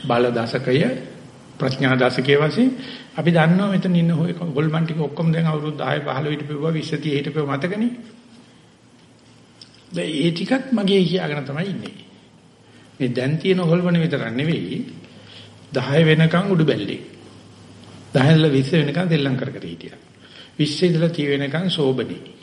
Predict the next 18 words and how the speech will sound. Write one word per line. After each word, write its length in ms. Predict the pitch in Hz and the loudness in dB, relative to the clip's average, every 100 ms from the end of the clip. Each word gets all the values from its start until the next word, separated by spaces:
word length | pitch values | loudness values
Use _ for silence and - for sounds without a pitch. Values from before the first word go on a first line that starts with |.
| - - - _ - | -20 -20 -20 _ -20
වර්ණ 340 | - 113 127 110 | -12 -6 -4 -4
දශකේ. 400 | 95 - - - - - - - - - | -6 -12 -16 -16 -20 -20 -20 -20 -20 -12
තිහ 220 | - 160 | 0 4
ඉඳලා 280 | 165 175 175 | 6 6 2
හතලිහ 340 | 131 127 175 | 0 -2 0
වෙනකන් 380 | 170 156 160 196 | 0 0 -2 -2
බල 160 | 156 139 | -2 0
දශකේ. 460 | 117 107 117 - - - - - - - | -2 -6 -10 -12 -14 -16 -20 -20 -20 -20
ඒ 80 | - | -12
කියන්නේ 260 | 120 113 113 | -8 -6 -4
වැඩ 180 | 113 117 | -2 -4
පෙන්නනවා, 520 | 117 113 123 120 139 | -4 -6 -6 -6 -8
බොඩි 220 | 131 123 | -8 -6
බිල්ඩින් 360 | 120 113 117 110 | -6 -6 -8 -8
කරනවා, 380 | 113 117 120 135 | -10 -10 -8 -6
බොක්සින් 380 | 123 - 127 | -8 -8 -8
ගහනවා, 360 | 117 110 117 139 | -8 -8 -8 -6
අනම්මන. 340 | 135 60 - | -6 -6 -8